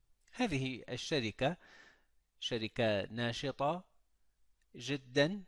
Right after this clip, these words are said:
في المجالات التي ذكرناها لكم هنا. كما ترون، هذه هي الصفحة الرئيسية لموقع الشركة الإلكتروني. كما ترون، هنالك معلومات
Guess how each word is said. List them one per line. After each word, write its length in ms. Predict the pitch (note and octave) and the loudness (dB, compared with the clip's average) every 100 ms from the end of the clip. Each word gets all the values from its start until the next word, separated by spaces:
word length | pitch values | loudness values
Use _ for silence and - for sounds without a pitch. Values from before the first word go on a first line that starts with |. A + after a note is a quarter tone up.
| - - | -14 -14
في 440 | - B2+ A#2+ - | -6 -2 -2 -2
المجالات 600 | B2 B2 A2+ A#2 B2 B2 | -2 -2 0 0 0 0
التي 380 | G#2 A#2 A#2 A#2+ | -2 -2 -2 -2
ذكرناها 680 | G#2+ G#2+ A#2 A2 B2 A2+ A2+ | -2 0 0 0 0 0 0
لكم 480 | A2 A2+ - D#3 G3 - - - - | 0 -2 -4 -8 -8 -14 -20 -16 -8
هنا. 380 | A2+ A#2 D#3 - - _ _ _ _ - | -2 0 0 -4 -18 _ _ _ _ -2
كما 260 | B2 A#2 | -2 0
ترون، 560 | A2 A2 A2+ C3+ E3+ F#3 _ _ _ _ _ - | 0 0 0 -2 -6 -12 _ _ _ _ _ 0
هذه 540 | G3 F3+ C3+ B2+ B2+ | 2 4 2 -2 -2
هي 260 | D3 B2 A2 - | 0 2 2 0
الصفحة 760 | - - C3 - - F#2+ F2+ - - | -6 -4 -6 -6 -2 0 0 -6 0
الرئيسية 1160 | C3 B2 A#2+ A2+ A#2 G#2+ - C3 A2 G#2+ G#2+ C#3+ - - - - | 2 2 0 -2 -2 -2 0 0 2 4 4 2 -4 -20 -18 -6
لموقع 640 | A2+ G#2+ B2 - A2 A2 | -4 -2 -4 0 2 2
الشركة 680 | G#2+ - B2+ A#2 - A2 A2 | 0 -2 0 0 2 2 0
الإلكتروني. 920 | G#2+ A2+ A#2 - A#2+ C3 D3 E3+ F#3+ _ - _ _ _ _ _ _ _ _ _ _ _ _ _ - | -2 -4 -6 -8 -8 -4 -2 -4 -6 _ -20 _ _ _ _ _ _ _ _ _ _ _ _ _ 0
كما 240 | B2+ A2 | 2 2
ترون، 500 | - G#2+ A2 C3+ E3+ | 0 0 0 -2 -8
هنالك 680 | C#3 A2+ A2+ A2 - A2+ G2+ - - - - _ _ - | -6 -2 -2 -2 -2 0 0 -4 -20 -20 -20 _ _ -4
معلومات 680 | B2+ A2 A#2 A2+ A#2 A2 B2 | 0 0 -2 -4 0 0 0